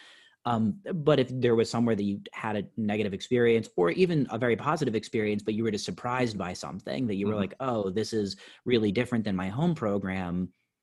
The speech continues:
Speaker 1: is it like that where you're from? You know, do you think that's a good thing or a bad thing? Like, those are, those are valuable conversations to build a sense for, you know, your understanding of how neurosurgery training works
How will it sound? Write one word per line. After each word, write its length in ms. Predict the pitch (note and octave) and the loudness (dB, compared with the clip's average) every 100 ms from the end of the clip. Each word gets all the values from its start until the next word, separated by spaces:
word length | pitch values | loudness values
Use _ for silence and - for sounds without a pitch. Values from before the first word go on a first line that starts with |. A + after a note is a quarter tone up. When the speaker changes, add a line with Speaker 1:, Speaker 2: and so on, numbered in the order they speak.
| _ | _
Speaker 1:
is 140 | A#2 G#2+ | -6 -4
it 80 | |
like 200 | F#2 F#2+ | -4 -4
that 140 | - B2+ | -2 2
where 100 | C3 | 4
you're 180 | D3 F3+ | 4 2
from? 500 | - F2 D2+ C3+ B2+ - - _ | 0 -2 -2 -4 -4 -10 -20 _
You 80 | G2 | -2
know, 140 | F#2+ | 0
do 100 | G2 | 0
you 60 | F#2+ | 0
think 140 | G#2+ | -2
that's 160 | G#2 A#2 | -4 -4
a 40 | |
good 200 | A2 G2+ | -4 -2
thing 140 | A2+ A#2 | -2 0
or 100 | A#2+ | 0
a 40 | |
bad 260 | C#3+ C#3+ B2+ | 0 0 -2
thing? 260 | G2 F2 | -6 -6
Like, 140 | F2 E2+ | -6 -2
those 200 | C#3 C#3 | 0 2
are, 140 | A#2+ | 2
those 240 | G2+ C#3+ | 2 2
are 80 | C#3 | 2
valuable 480 | A2+ A2+ B2+ A2 G#2 | 0 0 2 2 -2
conversations 880 | - G#2 F#2+ E2+ - G2 F#2 E2 D#2 | -4 -4 -4 -4 -4 -4 -4 -10 -10
to 80 | E2 | -6
build 200 | F#2 F2 | -6 -4
a 40 | |
sense 340 | - F2 F#2 | -6 -4 -6
for, 460 | - F#2 F2 E2+ D#2+ - - - _ | -8 -6 -6 -6 -8 -14 -20 -20 _
you 80 | F#2 | -10
know, 220 | F2 E2+ | -6 -4
your 300 | D2+ A2 A#2+ | -4 -2 0
understanding 580 | A2+ A2 G2+ - G2+ F#2+ | 0 0 -4 -2 -2 -2
of 60 | F2+ | -4
how 160 | G2 | -6
neurosurgery 520 | F#2+ F#2 F2 F#2+ F2 F2 | -4 -4 -6 -6 -6 -8
training 340 | - G2 F2+ | -6 -6 -4
works 480 | F2 A2+ - - | -4 -6 -6 -12